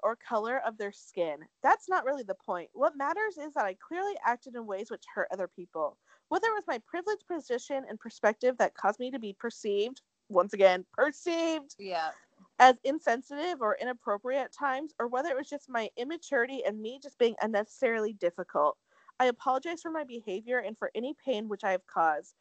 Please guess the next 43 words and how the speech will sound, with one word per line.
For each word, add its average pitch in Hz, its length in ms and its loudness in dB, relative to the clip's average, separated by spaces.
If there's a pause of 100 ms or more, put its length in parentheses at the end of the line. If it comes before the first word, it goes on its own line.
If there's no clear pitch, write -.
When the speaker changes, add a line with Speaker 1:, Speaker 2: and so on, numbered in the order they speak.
(220)
Speaker 1:
We 302 80 -4
can 269 160 0 (100)
all 269 220 6
grow 226 340 -2
and 226 140 -8
change, 208 360 -10
and 214 80 -6
I 214 60 -2
have 202 160 -6
definitely 302 340 -4
used 254 200 -12
these 214 160 -8
past 262 380 2
several 269 280 2
months 208 320 -4 (320)
to 269 100 -6
reflect 254 440 0
on 254 100 -2
my 208 200 -4
own 202 140 -4
shortcomings. 175 840 -6 (680)
I 277 140 12
am 370 180 0
a 330 80 -4
couple 330 300 -4
of 320 160 -2
months 254 360 -6
away 226 300 -4
from 226 300 -10
being 208 380 -4
a 220 80 -2
mother, 180 520 -2
and 220 120 -8
I 240 100 -4
know 233 320 0
I 269 80 2
need 262 200 -12
to 247 40 -20
keep 262 320 -14
working 240 380 -6
to 262 80 -6
better 196 280 0
myself 247 380 -6